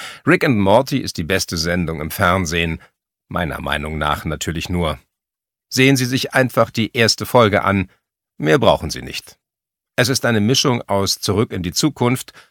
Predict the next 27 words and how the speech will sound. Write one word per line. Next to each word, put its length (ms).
und 420
Per 240
Anhalter 520
durch 180
die 140
Galaxis. 680
Der 280
Rick 200
and 120
Morty 380
Comic 680
von 180
Zack 260
Gorman 460
ist 240
genauso 440
clever 560
wie 100
die 120
Sendung. 400
You 360
and 220
Your 200
Research 760
von 260
Richard 460
Hamming. 380